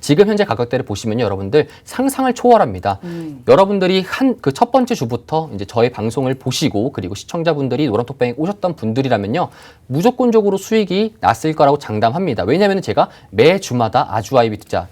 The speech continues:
Speaker 1: 요렇게 하면서 강조를
Speaker 2: 맞아요,
Speaker 1: 드렸으니까요.
Speaker 2: 맞아요. 네.
Speaker 1: 근데 또 여러분들 제가 또 강조 드리는 게 또 뭐 있지 않습니까?
Speaker 2: 음.
Speaker 1: 제가 저번 주 그리고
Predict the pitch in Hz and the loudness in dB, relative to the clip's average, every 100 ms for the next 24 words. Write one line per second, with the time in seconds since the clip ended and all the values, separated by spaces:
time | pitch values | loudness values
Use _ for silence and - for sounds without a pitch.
0 | 120 135 139 127 110 101 101 101 113 - | -4 -4 -2 -2 -2 -6 -8 -4 -2 2
1 | - 214 - - - 160 139 151 156 165 | 2 2 -2 -2 -4 -4 -8 -10 -8 -2
2 | 143 180 226 220 120 117 107 113 - 117 | 2 2 2 4 4 2 -2 -4 -6 -8
3 | 131 - - 139 175 165 117 123 123 117 | -6 -6 -2 0 0 0 0 0 -2 -4
4 | 95 107 131 - 101 - 113 90 104 104 | -2 -2 0 -2 -2 -4 -4 -2 -2 -2
5 | 165 160 143 127 131 135 117 151 156 104 | -6 -8 -10 -4 -4 -4 2 2 2 -6
6 | 82 - | -10 -8